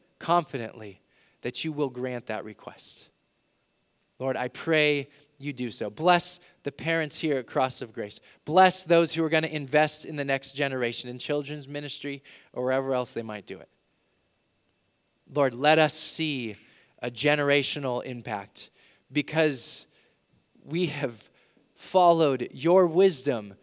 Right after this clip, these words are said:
for parenting our kids and raising up the next generation.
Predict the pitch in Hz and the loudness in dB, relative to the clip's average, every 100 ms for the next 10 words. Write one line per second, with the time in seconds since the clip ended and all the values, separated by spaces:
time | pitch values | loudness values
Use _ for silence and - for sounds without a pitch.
0 | _ - 135 - 151 160 139 - 113 107 | _ -8 -8 -4 -4 -2 -4 -8 -10 -10
1 | - 110 - 117 101 101 - _ _ _ | -10 -10 -6 -8 -6 -8 -10 _ _ _
2 | - 120 110 - 131 135 135 120 123 117 | -8 -8 -8 -12 -4 0 0 -2 -8 -6
3 | 110 - - 113 101 - 101 95 85 - | -6 -6 -12 -12 -12 -12 -12 -14 -16 -20